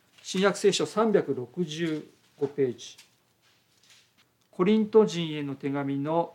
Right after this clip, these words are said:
第二の八章の九節をお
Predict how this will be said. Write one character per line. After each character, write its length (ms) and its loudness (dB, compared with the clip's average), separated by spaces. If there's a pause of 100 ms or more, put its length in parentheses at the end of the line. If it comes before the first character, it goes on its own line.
第 300 0
二 180 -4
の 280 -6 (140)
八 200 -4
章 440 0
の 140 -6
九 260 -4
節 480 -10 (1120)
を 80 2
お 180 0